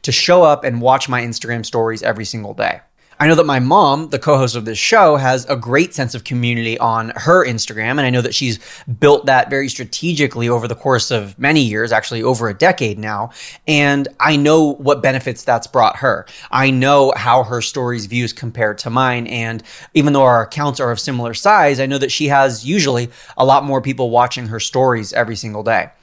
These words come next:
People really feel bought in. That's why she can do things like have a Patreon. She can do things like have paid memberships just for people to kind of hear about her life. I mean, The Chalene Show, which is the other podcast that she does,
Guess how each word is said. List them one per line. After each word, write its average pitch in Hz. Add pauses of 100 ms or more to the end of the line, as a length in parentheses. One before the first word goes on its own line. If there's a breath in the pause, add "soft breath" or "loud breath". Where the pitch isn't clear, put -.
(140 soft breath)
People 147
really 131
feel 123
bought 110
in. 110 (260 loud breath)
That's 131
why 131
she 127
can 123
do 123
things 120
like 110
have 131
a 143
Patreon. 107 (180 loud breath)
She 135
can 131
do 131
things 123
like 120
have 143
paid 151
memberships 127
just 131
for 123
people 123
to 117
kind 123
of 107
hear 147
about 135
her 123
life. 120
I 143
mean, 160
The 160
Chalene 170
Show, 117 (200 loud breath)
which 131
is 123
the 123
other 139
podcast 120
that -
she -
does, 110